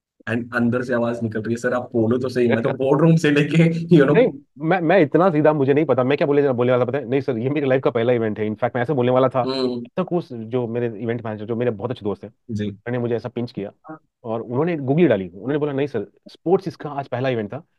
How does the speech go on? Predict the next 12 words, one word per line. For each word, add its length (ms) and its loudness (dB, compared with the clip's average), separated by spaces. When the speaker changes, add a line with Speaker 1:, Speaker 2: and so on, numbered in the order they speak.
Speaker 2:
नहीं 100 -4
तो 300 -4
entertainment 380 -4
और 60 -8
एनुअल 200 -6
डेज 100 -6
में 180 -8
he 280 -18
is 60 -8
the 60 -12
champion।" 340 -14
Speaker 1:
हम्म। 560 -4